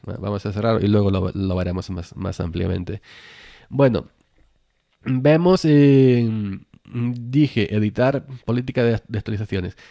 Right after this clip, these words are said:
Mm, Linux Mint no lo entrega en la opción del medio, en optimizar estabilidad y seguridad.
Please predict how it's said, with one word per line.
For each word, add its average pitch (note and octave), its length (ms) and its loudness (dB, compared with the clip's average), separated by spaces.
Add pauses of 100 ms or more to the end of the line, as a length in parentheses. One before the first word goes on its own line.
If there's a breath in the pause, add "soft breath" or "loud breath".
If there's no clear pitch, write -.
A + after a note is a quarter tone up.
(560 loud breath)
Mm, C#3+ 400 2
Linux D#3+ 360 4
Mint D#3+ 340 0
no C3 80 6
lo B2 60 4
entrega B2+ 420 0
en B2 140 4
la G#2+ 180 2
opción A#2 360 -2
del G2+ 140 0
medio, A2 280 0
en G2+ 100 -2
optimizar G#2 640 -2
estabilidad A2+ 540 -2
y C#3 60 0
seguridad. G2+ 540 -2